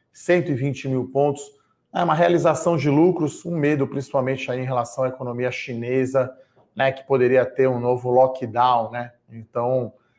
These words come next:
essa segunda onda realmente está mais complicada. Mas temos uma boa notícia, né? Finalmente, a Anvisa aprovou aí a, a vacinação, né?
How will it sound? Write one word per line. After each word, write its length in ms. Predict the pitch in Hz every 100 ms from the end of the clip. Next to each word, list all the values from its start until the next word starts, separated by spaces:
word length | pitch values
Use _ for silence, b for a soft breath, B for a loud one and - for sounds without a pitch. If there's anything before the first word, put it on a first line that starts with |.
| _ -
essa 340 | 147 143 143
segunda 460 | - 123 135 139 127
onda 260 | 131 131
realmente 560 | 127 127 123 127 123 123
está 420 | - 123 120 - - _ _ _ _
mais 340 | - 123 139 139
complicada. 720 | 135 131 139 - 120 104 113
Mas 320 | 156 196 220
temos 300 | - 180 185
uma 160 | 175 165
boa 160 | 175
notícia, 560 | 175 170 - 170 160 147
né? 140 | 151
Finalmente, 840 | 147 160 160 131 143 143 - - _ _ _ -
a 100 | 135
Anvisa 480 | 123 113 131 135
aprovou 720 | 131 - 143 127 123 156 151 123
aí 260 | 123 139
a, 160 | 127 117
a 220 | 120 117
vacinação, 960 | 110 127 - 120 117 - - 165 185
né? 200 | 127 139